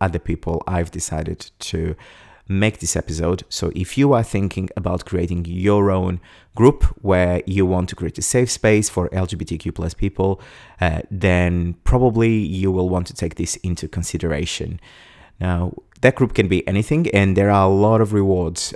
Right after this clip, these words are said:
uh, in it for you, uh, and for your community if you decide to do such a thing. So if you just think about a hobby that you have, whether it is sports, whether it is, uh, well, games or, um, e-,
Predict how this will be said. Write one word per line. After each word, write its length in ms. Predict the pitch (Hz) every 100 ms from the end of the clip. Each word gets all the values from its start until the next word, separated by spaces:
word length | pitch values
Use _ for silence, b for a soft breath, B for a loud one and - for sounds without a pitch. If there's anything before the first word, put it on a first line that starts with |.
| 92
uh, 480 | 87 87 85 85 85 -
in 140 | 98
it 160 | 90 -
for 400 | - - 95 92
you, 540 | 87 92 71 113 117
uh, 260 | - 87 85
and 220 | - 90 -
for 100 | 92
your 180 | 98
community 480 | 95 90 95 92 87
if 120 | 90 92
you 40 |
decide 260 | 92 - 87
to 80 | 87
do 60 |
such 240 | 87 82 90
a 40 |
thing. 300 | - 92 107 - B B
So 80 | -
if 100 | 90
you 60 | 92
just 180 | 101
think 160 | - 95
about 220 | 90 87
a 40 | 85
hobby 320 | 107 107 107
that 100 | 98
you 100 | 95
have, 400 | 85 85 85 92
whether 300 | 90 85 85
it 100 | 85
is 160 | 82
sports, 640 | - - - 101 98 - -
whether 320 | 87 85 82
it 260 | 82 -
is, 340 | 87 85 85 - B B B
uh, 380 | 85 82 82 82 -
well, 220 | 80 87 -
games 560 | 82 85 90 90 - -
or, 380 | 90 90 85 82
um, 460 | 87 82 85 82 85 _ - _ _ _ _ _ _
e-, 380 | 87 107 - -